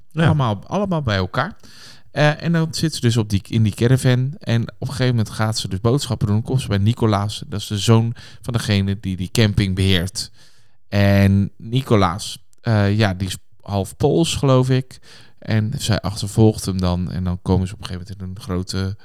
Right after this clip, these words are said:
Speaker 2: hut uit. En daar, eh, mag zij eerst eigenlijk niet komen.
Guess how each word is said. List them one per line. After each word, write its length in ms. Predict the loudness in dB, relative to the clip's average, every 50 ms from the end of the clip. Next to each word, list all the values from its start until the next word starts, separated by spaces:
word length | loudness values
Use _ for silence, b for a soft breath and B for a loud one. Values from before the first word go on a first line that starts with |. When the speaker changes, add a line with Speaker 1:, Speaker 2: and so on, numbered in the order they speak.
| b b
Speaker 2:
hut 340 | -2 -2 -2 0 -2 -4 -6
uit. 360 | -2 0 0 0 0 -2 -6 -12 B B B B B B
En 160 | -2 0 2
daar, 280 | 4 4 4 4 2 0
eh, 340 | -2 -2 0 0 2 0 -2 -4 -6 -12 -14 -18 -20 -20 -20 -10 -4
mag 220 | 0 0 0 0
zij 200 | 0 0 0 0
eerst 260 | 2 2 0 0 0
eigenlijk 300 | -4 -6 -6 -4 -4 -4 -6
niet 120 | -6 0
komen. 380 | 4 6 6 6 4 2 -2